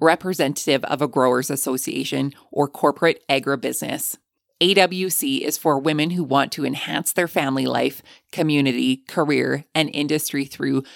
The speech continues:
communication and coaching, mentoring and networking, financial management and independence,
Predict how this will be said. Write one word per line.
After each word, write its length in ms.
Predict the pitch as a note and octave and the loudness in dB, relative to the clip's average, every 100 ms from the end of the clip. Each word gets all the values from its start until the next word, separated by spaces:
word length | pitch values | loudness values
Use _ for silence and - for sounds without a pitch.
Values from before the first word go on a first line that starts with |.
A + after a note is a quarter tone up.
| - | -20
communication 800 | - D3+ D3 D#3+ E3+ E3+ D#3 F#3 | -4 0 2 2 2 0 0 -2
and 200 | E3 F3 | -2 -4
coaching, 580 | - C#3 - - B2+ C#3 - - | -2 -4 -2 -2 -2 -4 -10 -2
mentoring 580 | D#3 D3 - E3+ D#3+ E3 | 2 2 0 0 0 0
and 180 | E3+ E3 | 0 2
networking, 720 | C#3+ - D#3+ D3 C3+ C3 D3 _ _ | 0 -2 -8 -4 -4 -2 -4 _ _
financial 520 | F3+ E3+ C#3+ D#3 G3 | 0 4 2 2 0
management 600 | F#3+ C#3 C3 - D3 C3+ - | -2 -2 -4 -4 -4 -4 -2
and 160 | D3 | -4
independence, 880 | - C#3+ D#3 - D3+ C3 B2+ B2+ - | -2 -2 -2 -2 -4 -2 -2 -2 -4